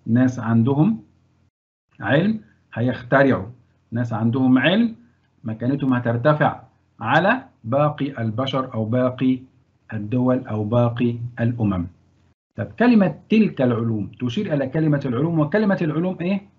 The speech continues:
حاجة كويسة. يبقى تلك اسم إشارة للبعيد يفيد التعظيم، تعظيم شأن العلوم.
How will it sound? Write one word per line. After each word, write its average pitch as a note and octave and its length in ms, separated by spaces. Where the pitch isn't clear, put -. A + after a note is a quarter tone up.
حاجة C3+ 240
كويسة. A#2+ 520
يبقى A2+ 160
تلك G3+ 320
اسم C3+ 320
إشارة B2 460
للبعيد C#3+ 760
يفيد C3 300
التعظيم، A2 760
تعظيم B2+ 340
شأن C#3 500
العلوم. G#2 400